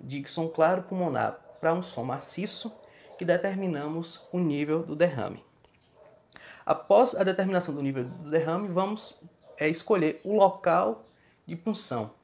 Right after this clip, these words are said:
E esse local de punção sempre será um ou dois espaços intercostais abaixo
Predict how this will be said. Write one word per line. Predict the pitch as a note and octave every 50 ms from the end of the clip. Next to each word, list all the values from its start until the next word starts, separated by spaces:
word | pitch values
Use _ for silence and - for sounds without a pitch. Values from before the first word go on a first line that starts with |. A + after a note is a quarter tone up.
| _ -
E | - A3+
esse | B3+ A#3+ - - A3+
local | G#3+ G3+ - - F3
de | D#3 -
punção | - F3 E3+ - - C#3+ E3 F3+
sempre | - - - A#3 B3 A#3+ A#3+ G#3+
será | - - F3+ D3+ C3+ A#2+ A#2+ B2 C3 - - _ _ _ _ _ _ -
um | G3+ A3+ B3 C#4 C#4 - - - _ -
ou | - G#3 A3+ A#3+ F#3+
dois | E3+ D#3 D3+ D3+ D3 E3+ F3 - - _
espaços | - F3 - - - A#2 B2 C#3 C3+ C#3+ C#3 D3
intercostais | D3+ D3+ C#3+ C#3+ C#3+ - - C3+ C3 - - G2+ A#2+ A#2+ - - _ _ _ _ _ -
abaixo | - F#3+ D#3 B2+ A2+ A#2 B2+ - - - - -